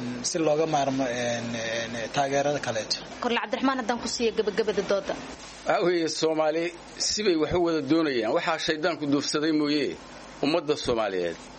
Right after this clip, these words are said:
Speaker 3: in calankiisii iyo ciiddiisii iyo magaciisii iyo jiritaankiisii caalamka uu mar ka dhex muuqdo, nin walba niyadda ka raba. Iyo kolley wax walba Ilaahay xaggiisa unbay ku xidhan yihiin. War aynu isku tashanno. War hebelow, caalamow,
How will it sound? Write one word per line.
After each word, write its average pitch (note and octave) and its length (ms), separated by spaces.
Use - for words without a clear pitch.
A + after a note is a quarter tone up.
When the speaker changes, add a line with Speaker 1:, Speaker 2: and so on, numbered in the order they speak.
Speaker 3:
in E3+ 100
calankiisii D#3+ 800
iyo D#3+ 180
ciiddiisii E3 720
iyo D#3+ 140
magaciisii D#3 800
iyo D#3 100
jiritaankiisii C#3+ 880
caalamka D#3 420
uu D3 80
mar D#3 180
ka F3 100
dhex C3 140
muuqdo, A#2+ 340
nin D3 160
walba D#3+ 220
niyadda D3+ 300
ka D3 120
raba. G#2+ 260
Iyo B2+ 120
kolley E3+ 360
wax E3+ 200
walba D3+ 360
Ilaahay D#3 400
xaggiisa D3 320
unbay C#3 180
ku D3+ 100
xidhan C#3+ 240
yihiin. D#3 320
War D#3+ 180
aynu D#3+ 400
isku D3+ 220
tashanno. C#3+ 540
War D3+ 180
hebelow, F#3 480
caalamow, F#3 580